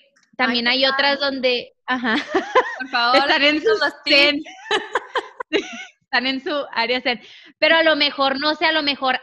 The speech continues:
Speaker 1: antes de menstruar están muy irritables. Sí sabes, como que depende, no
Speaker 2: Ah,
Speaker 1: sé.
Speaker 2: ya, sí, sí, sí.
Speaker 1: Y luego también hay otras en donde, pues, están muy tensionadas o están muy irritables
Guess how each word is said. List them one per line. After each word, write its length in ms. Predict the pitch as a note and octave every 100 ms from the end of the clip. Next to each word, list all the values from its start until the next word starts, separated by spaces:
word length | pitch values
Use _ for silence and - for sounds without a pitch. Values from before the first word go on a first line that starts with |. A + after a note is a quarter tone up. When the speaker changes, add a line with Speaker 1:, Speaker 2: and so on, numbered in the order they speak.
| -
Speaker 1:
antes 420 | A#3 C#4 D4+ A4
de 120 | A4
menstruar 500 | G4 D4+ C4 C4+ D#4+
están 300 | F#4 - A3
muy 200 | A3+ A#3+
irritables. 540 | C4+ C4+ - A#3 A3+ A3+
Sí 100 | C#4
sabes, 300 | F4 F#4+ -
como 260 | C4+ C4 -
que 160 | A3
depende, 580 | G#3 G#3 A3 A#3 A3+ G#3+
no 160 | G#3+ A3
Speaker 2:
Ah, 80 | G#3
Speaker 1:
sé. 140 | C4+
Speaker 2:
ya, 240 | G3 F3+ G3+
sí, 260 | - G#3
sí, 160 | G#3+ F#3+
sí. 320 | - G3 -
Speaker 1:
Y 100 | C4+
luego 260 | C4+ B3+ C#4 - -
también 280 | C4 C4 B3
hay 200 | B3+ C4
otras 280 | C4 C4+ C4+
en 100 | C4+
donde, 280 | C4 A#3+ A3+
pues, 220 | G#3+ G#3
están 520 | G3 - G3 G3 F#3+ _ _ _ _
muy 220 | B3 C4
tensionadas 840 | C4+ D4 - C4+ A3+ G#3+ A#3 D4 - _
o 160 | G#3 G#3+
están 340 | G#3 - G3+
muy 320 | G#3 G#3+ A3 A3+
irritables 840 | A3+ A3 - G3 G#3+ G#3+ F#3+ _